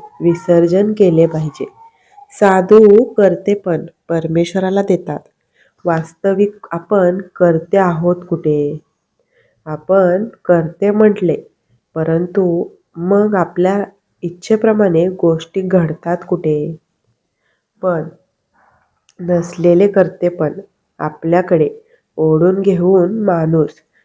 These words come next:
सुखी किंवा दुःखी होतो. ज्यांच्याकडे करतेपण आहे, त्याला ते देऊन आपण सुखदुःखातीत राहावे.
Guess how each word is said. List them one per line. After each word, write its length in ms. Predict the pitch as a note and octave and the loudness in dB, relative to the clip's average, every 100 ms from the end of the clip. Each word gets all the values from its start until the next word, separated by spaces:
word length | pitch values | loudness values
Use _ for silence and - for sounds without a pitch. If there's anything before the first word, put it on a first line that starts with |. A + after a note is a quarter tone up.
| _ _ | _ _
सुखी 480 | - F3 F3+ G3+ | -8 -8 -4 -2
किंवा 640 | G#3 G3+ F3+ F#3+ F3+ F3+ G#3+ | 0 0 0 0 0 -2 -4
दुःखी 460 | F#3 D#3+ _ - | -4 -6 _ -4
होतो. 360 | D#3+ D3 - - _ _ _ _ _ _ _ _ _ - D#3 | -2 -2 -6 -16 _ _ _ _ _ _ _ _ _ -18 -4
ज्यांच्याकडे 800 | D#3 D3+ D3+ F3+ F3+ F#3 F3 F#3 | -4 -4 -2 -2 0 0 2 0
करतेपण 760 | G3 F3 D#3 D#3 E3 E3 F3 | -2 0 0 0 -4 0 0
आहे, 240 | E3+ D3+ D3 - _ _ _ _ | 0 -4 -8 -14 _ _ _ _
त्याला 320 | E3 D#3+ D#3+ E3+ | -4 0 0 0
ते 220 | F3 F#3 | 2 2
देऊन 580 | F3+ E3+ E3 F3+ E3+ F3 - _ - | 4 4 4 2 2 -2 -14 _ -12
आपण 380 | D#3+ - E3 - _ _ _ _ _ | -10 -2 -2 -4 _ _ _ _ _
सुखदुःखातीत 1200 | - F3 G3+ F#3+ F3+ F3+ - F3 F3 F#3 E3+ F3+ | -8 -4 -2 0 -2 -4 -6 -6 -2 0 0 0
राहावे. 380 | E3 D#3+ D3+ D3+ | -2 -2 -4 -8